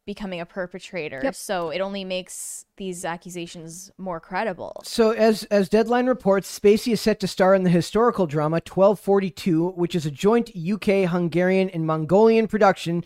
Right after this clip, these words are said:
Speaker 2: What?
Speaker 3: Notice that there's no American in there.
Speaker 2: What? <laughs>
Speaker 3: Those are
Speaker 2: U K, Hungar-,
Speaker 3: Mm.
Speaker 2: it's like
Speaker 1: On
Speaker 2: when,
Speaker 1: theme.
Speaker 2: it's like
Speaker 1: <laughs>
Speaker 2: when people get cut from, uh, the N B A, and so they're like, "I'm gonna go play in Latvia now."
Speaker 3: Yeah, the,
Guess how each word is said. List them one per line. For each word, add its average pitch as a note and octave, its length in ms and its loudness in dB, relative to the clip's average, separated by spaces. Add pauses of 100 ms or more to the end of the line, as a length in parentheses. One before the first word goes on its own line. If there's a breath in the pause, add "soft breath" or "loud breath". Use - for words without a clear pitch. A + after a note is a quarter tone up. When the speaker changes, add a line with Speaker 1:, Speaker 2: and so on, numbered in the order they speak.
Speaker 2:
What? F3 200 -6
Speaker 3:
Notice G#3+ 280 6
that F#3 140 0
there's F3+ 200 0
no F#3 160 6
American D#3+ 720 0
in D#3+ 140 -4
there. A3+ 200 2
Speaker 2:
What? - 120 4
<laughs> - 80 -2
Speaker 3:
Those C#4+ 60 2
are - 80 2
Speaker 2:
U C4 140 2
K, C4 280 8
Hungar-, C#4 440 2
Speaker 3:
Mm. - 180 -8
Speaker 2:
it's - 160 -2
like F4 120 10
Speaker 1:
On E4 140 12
Speaker 2:
when, D4 200 6
Speaker 1:
theme. A3 400 2
Speaker 2:
it's C#4 120 2
like D#4+ 140 6
Speaker 1:
<laughs> D#4 80 6
Speaker 2:
when D4+ 80 4
people D4 240 2
get C4+ 200 -2
cut A#3 260 2
from, A3 520 0
uh, G3+ 500 0
the A3+ 220 0
N G#3 100 2
B G#3+ 140 0
A, G#3 180 2
and A#3 120 0
so G#3+ 100 -2
they're A3 140 -2
like, A3 240 -2
"I'm F4+ 120 4
gonna B3 120 2
go A#3 100 4
play D#4 200 6
in E4+ 120 2
Latvia C#4+ 500 4
now." G#3+ 320 0
Speaker 3:
Yeah, D3 140 0 (120)
the, D3 160 -2